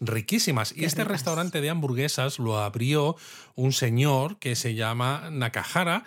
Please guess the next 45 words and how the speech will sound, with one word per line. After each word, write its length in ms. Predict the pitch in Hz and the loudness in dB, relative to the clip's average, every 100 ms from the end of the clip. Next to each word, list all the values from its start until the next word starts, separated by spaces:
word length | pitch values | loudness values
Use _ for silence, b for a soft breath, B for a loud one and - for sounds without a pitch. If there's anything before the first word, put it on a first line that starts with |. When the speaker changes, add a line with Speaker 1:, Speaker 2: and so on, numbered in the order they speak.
| B B B | B B B
Speaker 1:
que 140 | - 127 | 0 2
nació 500 | 123 120 - 170 226 | 4 2 0 0 2
en 80 | 196 | 0
San 160 | 147 127 | 0 0
José, 540 | 127 117 160 156 127 | -2 0 0 0 -2
en 80 | 113 | -2
Estados 420 | 110 123 123 127 | -2 0 -2 0
Unidos, 480 | 120 139 135 175 - | 0 0 0 -2 -6
aunque 480 | 107 - 101 101 98 | -10 -10 -10 -8 -6
realmente 480 | 98 92 101 107 | -6 -4 -4 -4
de 520 | 90 92 95 104 110 110 | -6 -10 -12 -10 -10 -6
familia 360 | 113 107 120 | -4 0 0
japonesa, 540 | 113 117 110 113 120 156 | 0 -2 -2 -2 -2 -2
y 80 | 123 | -2
se 140 | 120 | -4
volvió 320 | 104 98 110 | -4 -6 -4
para 160 | 113 107 | -2 -2
Japón 280 | 110 110 120 | -2 -2 0
a 80 | 107 | -2
los 160 | 101 | -4
pocos 320 | - 110 107 131 | -8 -6 -4 -2
meses, 300 | 139 202 - B - | 0 -2 -6 B -2
pero 220 | 131 151 | 0 2
él 100 | 196 | 2
habla 300 | 160 131 117 | 2 0 -2
inglés 360 | 110 123 143 | -2 -4 -4
también, 440 | - 107 117 156 185 | -6 -4 -2 -2 -4
Speaker 2:
Mm. 300 | 190 175 170 | -6 -4 -4
Speaker 1:
y 60 | 160 | 0
de 80 | 139 | 0
hecho 180 | 139 180 | 2 2
su 180 | - | 2
restaurante 600 | 131 120 - 113 120 135 | 2 0 0 0 0 -2
principal 440 | 160 165 135 147 165 | -2 -2 -2 -2 0
es 180 | 131 120 | 0 0
este 240 | 120 - | 0 0
en 60 | 139 | 0
el 80 | 131 | -2
que 80 | |
estuvimos, 480 | 120 - 95 92 85 | -6 -6 -6 -6 -6
Sumibi 320 | - 107 113 131 | -4 -2 0 0
Yakiniku 480 | 120 120 110 107 | -2 -2 -4 -2
Nakahara, 380 | 127 120 - 110 | -4 -4 -6 -4
un 80 | 110 | -2
restaurante 640 | 123 - 113 113 123 147 | -4 -2 -2 0 0 0